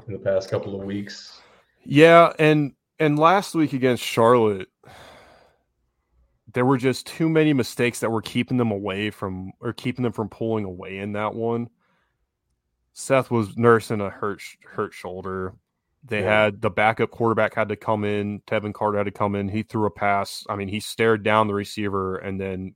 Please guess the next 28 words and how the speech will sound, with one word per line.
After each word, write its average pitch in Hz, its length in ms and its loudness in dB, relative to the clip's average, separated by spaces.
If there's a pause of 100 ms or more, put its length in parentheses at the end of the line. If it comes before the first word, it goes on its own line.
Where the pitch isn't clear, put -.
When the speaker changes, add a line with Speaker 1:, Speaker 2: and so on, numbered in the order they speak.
Speaker 2:
completely 113 540 -8
underthrew 101 460 -4
it 92 60 -8
straight 101 360 -10
to 101 100 -6
the, 95 400 -4 (320)
the 95 480 -6
corner. 113 500 -2 (840)
And 120 140 6
then 123 180 10
a 107 120 6 (180)
very, 127 520 8
very 117 520 6
uncharacteristic 107 1000 0
fumble, 107 540 -4 (640)
uh, 92 420 -10 (720)
on 107 180 -4
the, 101 240 -6
uh, 98 240 -4
on 104 120 -4
the 95 80 -4
one-yard 101 600 -4
line. 120 400 -4 (1160)
I 110 80 -6
mean, 107 200 -2
it's, 117 400 -2
there 135 220 2
were, 139 360 6